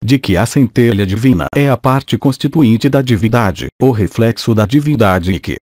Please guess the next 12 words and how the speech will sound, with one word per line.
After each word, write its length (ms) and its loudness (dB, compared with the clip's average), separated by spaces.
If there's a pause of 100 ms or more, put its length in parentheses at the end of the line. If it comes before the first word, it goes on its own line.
no 160 4
microcosmo 760 2
de 120 -2
seu 180 0
corpo, 440 -2 (120)
vocês 480 0
têm 160 2
a 60 0
divindade, 640 -2 (160)
nem 120 4
sempre 400 0
revelada, 640 0